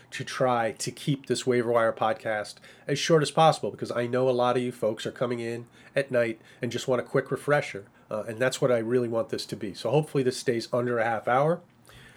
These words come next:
uh, perhaps well under a half hour. We'll see. You know how much trouble I have shutting up. Um,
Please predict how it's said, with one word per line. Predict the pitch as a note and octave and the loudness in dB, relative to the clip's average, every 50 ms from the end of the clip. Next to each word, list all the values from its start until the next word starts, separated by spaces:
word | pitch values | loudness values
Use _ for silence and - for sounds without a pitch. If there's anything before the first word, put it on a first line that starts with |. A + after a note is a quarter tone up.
| - - - - - | -20 -20 -20 -14 -12
uh, | F#2+ F#2+ G2+ | -10 -8 -8
perhaps | - - - A2+ A#2+ A2+ A2+ - - | -4 -4 -2 0 0 0 0 0 0
well | B2 A#2 A#2 B2 | 2 2 4 4
under | B2+ B2 C3 C3+ | 2 2 0 0
a | B2+ | 0
half | C3 C3 C3 - C#3 | 0 -2 -2 -2 -2
hour. | C3+ C3+ C#3 D3 D#3+ D#3 - | 0 0 0 -2 -2 -4 -6
We'll | A#2+ A2 | -8 -8
see. | - - - B2 B2+ C3+ C#3 - - _ _ - | -6 0 2 2 2 2 -2 -8 -14 _ _ -16
You | G#2 | -10
know | G2+ G#2+ | -10 -8
how | G#2 A#2+ A#2+ A2+ - - _ _ | -6 -6 -6 -8 -10 -16 _ _
much | A2+ A2 - | -8 -8 -8
trouble | - - - A#2+ A#2 A2+ | -4 -2 -2 0 0 0
I | A2+ A2+ | 0 0
have | A#2 A2+ - | -2 -4 -4
shutting | - - B2+ A#2 A#2 A#2+ | -2 0 0 0 2 0
up. | A#2 - - - - - - - - - | -2 -4 -4 -10 -16 -18 -18 -18 -6 0
Um, | C3 A#2+ A#2+ A#2 A2+ A2 A2 - | 4 4 4 4 2 0 -4 -12